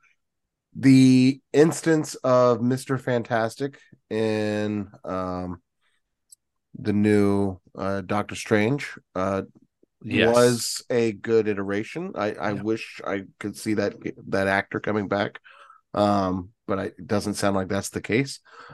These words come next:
Speaker 1: Uh, that said, um, yeah, I think, I think I trusted in M C U's hands. I think it needs to be a T V series. I think you're right, John. I think it needs to really stretch out and, and show a character a-, and really,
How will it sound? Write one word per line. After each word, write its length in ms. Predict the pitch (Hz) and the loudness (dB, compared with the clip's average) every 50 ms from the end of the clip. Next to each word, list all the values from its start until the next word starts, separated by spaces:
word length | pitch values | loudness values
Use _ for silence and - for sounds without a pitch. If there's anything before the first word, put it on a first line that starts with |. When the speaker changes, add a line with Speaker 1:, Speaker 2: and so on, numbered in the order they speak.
| - - _ _ - | -12 -12 _ _ -2
Speaker 1:
Uh, 100 | 101 107 | 0 2
that 220 | 107 113 113 113 - | 4 4 2 2 0
said, 480 | - - 131 123 120 120 120 120 101 92 - _ - | 0 4 6 6 6 6 4 0 -8 -12 -12 _ -4
um, 600 | 107 110 107 107 104 101 101 101 101 98 92 _ _ _ _ _ _ _ _ _ _ _ _ _ _ _ _ _ _ _ _ _ _ _ - | -2 0 0 0 0 0 -2 -4 -4 -8 -10 _ _ _ _ _ _ _ _ _ _ _ _ _ _ _ _ _ _ _ _ _ _ _ -14
yeah, 280 | - 113 127 135 120 101 | -6 -2 0 2 2 2
I 80 | 101 | 0
think, 320 | 107 - - 123 117 113 - _ - | -4 -4 -4 -4 -4 -4 -6 _ -6
I 120 | 110 113 | -6 -6
think 280 | - - 131 120 117 - - | -4 -4 -4 -2 -2 -4 -4
I 100 | 104 107 | -6 -6
trusted 500 | - - - 131 127 127 - - 127 117 | -6 -4 -4 -4 -4 -4 -4 -4 -2 -2
in 140 | 107 113 | 0 2
M 100 | 113 110 | 0 0
C 160 | 107 - - 113 | 0 -2 -2 -2
U's 200 | 113 113 107 - | 0 -2 -2 -2
hands. 300 | - 113 110 131 147 143 | -2 -2 0 0 -2 -2
I 100 | - 117 | -4 -6
think 220 | 110 - 143 135 139 | -4 -2 -2 -2 0
it 60 | 123 | 0
needs 160 | 117 113 101 | 0 -2 -2
to 60 | - | -4
be 120 | 98 104 98 | -8 -8 -8
a 40 | 95 | -8
T 140 | - 98 | -8 -10
V 140 | 92 95 95 | -10 -10 -10
series. 480 | 92 - 92 78 65 65 69 - - - _ _ - - - - - - - | -12 -10 -10 -8 -8 -8 -8 -10 -12 -14 _ _ -20 -20 -20 -20 -10 -4 -2
I 80 | 98 | 0
think 220 | 95 117 113 92 - | 2 2 2 4 4
you're 100 | 104 95 | 4 4
right, 220 | 95 92 90 87 | 4 2 2 0
John. 260 | - - 95 78 78 | 0 0 0 2 2
I 80 | 80 87 | 0 0
think 220 | - - 101 82 | 0 -2 -2 -2
it 100 | 104 78 | -2 -4
needs 300 | 87 98 98 95 90 - - | -4 -2 -4 -4 -6 -8 -6
to 160 | - - 92 | -4 -4 -2
really 240 | 95 95 95 98 95 | -2 -2 -2 -2 -4
stretch 380 | - - - 101 101 - - | -4 -2 -2 -2 -2 -2 -2
out 200 | 98 95 92 - | 0 0 0 -2
and, 80 | 67 90 | -4 -6
and 220 | 90 95 95 98 | -6 -6 -6 -8
show 300 | - - - 98 98 92 | -6 -2 -2 0 0 0
a 40 | 92 | -2
character 640 | - - 92 92 85 _ - 104 101 101 98 - _ _ - - - - - - - _ _ - | -2 -2 -2 -2 -2 _ -4 -4 -2 -2 -2 -4 _ _ -20 -20 -20 -20 -20 -20 -20 _ _ 2
a-, 220 | 110 123 - - | 4 4 4 6
and 180 | 123 127 135 135 | 6 8 8 8
really, 420 | 147 147 147 139 135 113 120 | 10 10 8 8 6 4 0